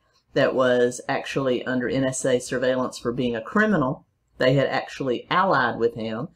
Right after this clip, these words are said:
and he was helping to restore order in Chicago, and his men were actually working for the N S A, and that he was technically in charge of Chicago,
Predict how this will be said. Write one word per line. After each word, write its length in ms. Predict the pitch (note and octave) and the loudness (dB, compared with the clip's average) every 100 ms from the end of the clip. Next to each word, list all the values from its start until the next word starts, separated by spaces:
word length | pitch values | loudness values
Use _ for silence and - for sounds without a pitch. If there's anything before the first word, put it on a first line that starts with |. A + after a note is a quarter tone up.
| _ _ _ - | _ _ _ -4
and 140 | C3+ | 0
he 120 | D3+ | 4
was 160 | D#3 D3+ | 4 2
helping 420 | D3+ C3+ C#3 C#3 | 2 2 2 -2
to 200 | - B2+ | -2 -4
restore 400 | B2 - B2 A#2 | -4 -4 2 4
order 340 | - A2+ A2+ A2 | 4 2 2 2
in 160 | G#3+ | 0
Chicago, 640 | A#3+ A#2+ D3 C3+ B2+ A#2+ B2 | -6 -4 2 2 2 2 0
and 120 | C3 | 0
his 200 | C#3 D3 | -2 0
men 300 | D#3 F3 E3 | 2 2 2
were 120 | B2+ | 2
actually 320 | B2 - A#2+ | 0 -4 -2
working 300 | B2 A#2+ B2+ | -2 -2 -4
for 80 | B2 | -4
the 140 | G#2+ | -4
N 160 | G#2 A2+ | -4 -4
S 200 | A2 - | -4 -4
A, 380 | C#3+ B2 A#2 G2 | -4 0 0 0
and 160 | A#2 | 0
that 60 | A2+ | -2
he 80 | A2+ | -2
was 140 | B2 | -4
technically 540 | - B2+ A#2+ - B2 G2+ | -4 -4 -4 -4 -4 -4
in 100 | B2+ | -6
charge 340 | A2+ A2+ A2+ | -4 -4 -4
of 80 | A#2 | -6
Chicago, 680 | C3 C#3+ C#3 B2+ D#2+ - | -4 0 0 0 -2 -4